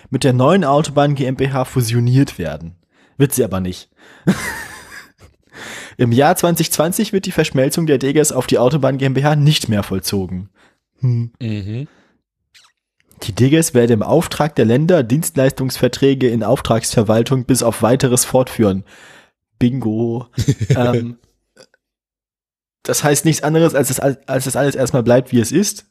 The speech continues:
Speaker 1: und die neue Monsterbehörde mit ihren mehr als zehntausend Mitarbeiten-, Mita-, Mitarbeitern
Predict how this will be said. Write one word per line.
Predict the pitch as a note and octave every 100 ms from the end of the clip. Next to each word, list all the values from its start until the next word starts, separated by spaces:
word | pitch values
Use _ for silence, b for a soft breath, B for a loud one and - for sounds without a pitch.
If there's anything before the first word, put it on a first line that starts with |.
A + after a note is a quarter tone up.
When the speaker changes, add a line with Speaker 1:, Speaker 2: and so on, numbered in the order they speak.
| _
Speaker 1:
und | B2+
die | B2
neue | A#2+ D3 B2+
Monsterbehörde | A#2+ D3+ - A#2 A2+ A2+ A#2+ C3+
mit | B2+ B2
ihren | A#2+ A2+
mehr | B2 B2+
als | B2 -
zehntausend | - B2+ A#2+ - B2+ C3+ C3
Mitarbeiten-, | C3 B2 G#2+ G2 G#2 A2 -
Mita-, | B2 A2 A2 -
Mitarbeitern | B2+ B2 G2 G2+ A#2+ E3